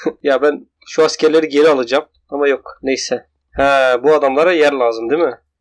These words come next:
Tamam. Sistem otomatikman çalışıyor. Gayet iyi.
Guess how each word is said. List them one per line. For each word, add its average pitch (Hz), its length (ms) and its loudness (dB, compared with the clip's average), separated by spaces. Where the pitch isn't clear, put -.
Tamam. 135 220 -2
Sistem - 380 -2
otomatikman 156 560 -2
çalışıyor. 151 600 -2
Gayet 143 380 0
iyi. 165 140 -4